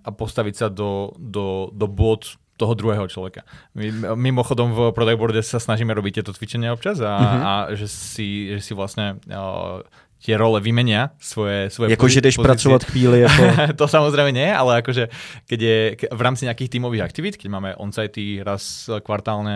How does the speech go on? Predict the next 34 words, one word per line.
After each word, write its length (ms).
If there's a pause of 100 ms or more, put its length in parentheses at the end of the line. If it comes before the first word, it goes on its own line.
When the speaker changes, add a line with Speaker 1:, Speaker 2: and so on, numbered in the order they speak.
Speaker 1:
a, 160 (160)
alebo 320
nejaké 540 (260)
časové 400
frekvencie, 480 (460)
tak, 160 (100)
a, 140 (420)
sa 140
snažíme 640 (840)
pochopiť 520
tú 100
druhú 300
pozíciu 480 (180)
a 300
v 80
rámci 240
ako 160
nejakého 320
cvičenia, 580
tak, 300
a, 260
máme 240
diskusie 540
o 80
tom, 240
kedy 400 (300)
ja 180
ako 160
vývojár 400
som 240
v 80
pozícii 480
produktového 400
manažera, 400